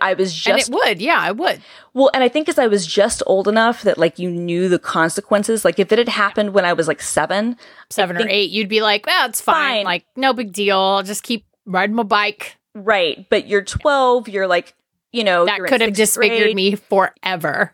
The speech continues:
Speaker 2: Like,
Speaker 1: Exactly. No,
Speaker 2: maybe I
Speaker 1: that's
Speaker 2: just
Speaker 1: the
Speaker 2: won't
Speaker 1: thing.
Speaker 2: do that.
Speaker 1: One hundred percent.
Speaker 2: Yeah.
Speaker 1: Like, I remember having to go to, uh, um, when, like, after this had happened, like, my face was so bad, my mom didn't make me go to school for a couple of days, and I had to go to school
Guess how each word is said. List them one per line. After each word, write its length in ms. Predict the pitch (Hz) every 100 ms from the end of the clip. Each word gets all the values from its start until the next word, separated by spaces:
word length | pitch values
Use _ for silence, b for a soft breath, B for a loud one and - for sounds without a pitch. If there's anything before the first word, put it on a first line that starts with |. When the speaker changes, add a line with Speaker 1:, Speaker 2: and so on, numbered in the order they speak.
| -
Speaker 2:
Like, 180 | 175 -
Speaker 1:
Exactly. 560 | 202 185 185 175 123 185
No, 160 | 240
Speaker 2:
maybe 140 | 311 339
I 60 |
Speaker 1:
that's 80 | 214
Speaker 2:
just 100 | 254
Speaker 1:
the 80 | 226
Speaker 2:
won't 100 | 175
Speaker 1:
thing. 60 | 180
Speaker 2:
do 60 |
that. 260 | 160 120 - -
Speaker 1:
One 280 | 226 214 233
hundred 160 | 233 202
percent. 320 | 190 190 165
Speaker 2:
Yeah. 40 |
Speaker 1:
Like, 100 | 190
I 40 | 214
remember 320 | 226 214 196
having 260 | 196 180
to 60 | 175
go 240 | 180 165 160
to, 280 | - 180 156
uh, 260 | 147 131 - B B B _ -
um, 520 | 190 160 151 151 - - - _ -
when, 460 | 175 170 202 196 - -
like, 180 | 175 -
after 240 | 190 208 202
this 160 | 170 165
had 100 | -
happened, 360 | 170 175 160
like, 180 | 156 - - -
my 180 | 196 190
face 260 | 240 247
was 120 | 214
so 120 | - 160
bad, 300 | 165 165 165
my 80 |
mom 260 | 165 175 196
didn't 220 | 185 -
make 180 | 165 160
me 100 | 165
go 140 | 151
to 80 | -
school 540 | - - 180 160 131 -
for 120 | 165
a 40 |
couple 260 | 170 - 151
of 60 | 175
days, 320 | 151 139 -
and 120 | 175
I 60 | 160
had 340 | - 196 202
to 80 | 202
go 120 | 175
to 100 | 151
school 600 | - - 170 160 147 147